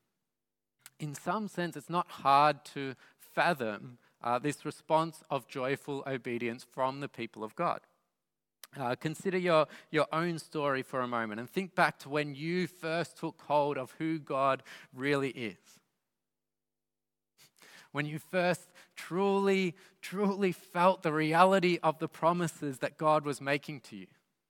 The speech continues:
When you first, uh, comprehended the magnitude of action that God had taken in pursuing you to become part of his family, the elation, the joy, the love that we experience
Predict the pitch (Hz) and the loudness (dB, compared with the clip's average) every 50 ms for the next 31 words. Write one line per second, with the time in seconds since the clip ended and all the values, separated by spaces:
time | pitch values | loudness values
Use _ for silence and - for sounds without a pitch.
0 | _ _ _ _ _ _ _ _ _ _ _ _ _ _ _ _ - _ _ - | _ _ _ _ _ _ _ _ _ _ _ _ _ _ _ _ -20 _ _ -8
1 | 156 160 160 165 151 - - - 175 180 185 185 165 - - - - - - - | -6 -4 -2 -4 -4 -6 -4 0 2 2 4 2 2 0 -4 -20 -20 -20 -20 -6
2 | - 135 139 127 - - - - - 196 196 190 - - 185 - - - - 185 | 0 2 2 2 0 -4 -4 0 2 2 2 2 2 2 2 0 0 -2 -2 -2
3 | 196 202 208 190 196 196 175 147 - 170 160 156 156 160 165 156 170 185 208 180 | -2 0 0 2 2 2 2 2 0 -2 -4 -4 -2 0 2 4 4 4 4 4
4 | 185 208 196 - - - - 175 156 143 143 127 - - 156 156 156 143 - - | 2 0 -2 -2 -4 -4 -2 -2 0 -2 -2 -4 -2 2 4 4 4 4 2 -2
5 | - 143 170 190 - - - - 180 165 156 151 139 - _ - 170 165 170 175 | 0 2 2 2 2 -2 -6 -6 -4 -2 -2 -2 -2 -2 _ 0 2 4 6 6
6 | 165 139 143 165 156 - - 165 175 185 - 175 160 147 143 147 - - 160 - | 4 4 0 -2 -2 -4 -2 -2 0 0 0 -2 -4 -4 -6 -8 -6 -8 -8 -8
7 | - - - - 180 196 202 208 208 190 185 180 165 156 - - 151 147 147 139 | -10 -16 -12 -8 -6 -4 -2 -2 0 0 0 -2 -2 -4 -6 -8 -8 -8 -10 -8
8 | - - 180 175 185 190 185 165 - - 160 160 160 160 156 - - 165 160 147 | -4 -2 -2 0 0 -2 -4 -4 0 2 4 4 4 4 0 -2 0 0 0 0
9 | - - - - - - - - - 175 175 185 196 202 185 180 175 156 143 151 | -2 -8 -16 -20 -20 -20 -20 -12 -6 -2 2 4 4 4 4 4 2 2 0 2
10 | 165 170 165 151 165 165 170 190 214 214 - - - 190 180 170 170 170 151 135 | 2 2 2 2 2 2 2 2 2 2 0 -2 -4 -6 -4 -2 -2 -4 -4 -6
11 | - - 160 175 185 185 185 190 185 156 165 156 156 160 160 165 175 202 220 226 | -8 -8 -4 -2 2 4 4 4 4 2 0 -4 -4 -2 0 2 6 6 6 6
12 | 185 180 185 190 156 - 165 165 165 165 156 - - - - - 175 180 185 185 | 6 2 -2 -2 -2 -2 -2 -2 -2 -2 -4 -6 -12 -20 -14 -8 -4 -2 0 0
13 | 175 170 160 - | 0 0 -2 -4